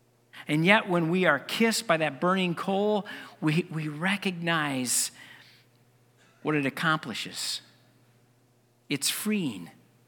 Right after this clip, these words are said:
It's releasing. It's purifying. <laughs> It cleanses our lips. And you know what that means? <laughs> It means that we can sing with the angels, with the seraphim.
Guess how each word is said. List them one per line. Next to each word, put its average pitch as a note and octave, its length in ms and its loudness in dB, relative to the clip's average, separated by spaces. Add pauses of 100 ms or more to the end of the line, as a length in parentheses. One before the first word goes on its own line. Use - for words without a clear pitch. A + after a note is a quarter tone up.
(800)
It's C#3 180 -2
releasing. E3 800 0 (1400)
It's F#3+ 240 -4
purifying. - 1040 -4
<laughs> - 60 -20 (720)
It D#3 140 -6
cleanses A3 420 4
our D#3+ 180 6
lips. G#3 440 2 (260)
And G3 140 4
you A3 40 8
know C4+ 120 8
what E4 100 6
that C#4+ 220 6
means? E4 680 -2 (300)
<laughs> D#3 100 0 (800)
It A3+ 140 4
means B3+ 260 6
that A3 100 4
we B3 140 4
can A3 160 2
sing D#4+ 380 4
with B3+ 160 4
the G3+ 160 4
angels, A3+ 640 2
with G#3 120 0
the G3+ 80 -2
seraphim. A3+ 760 4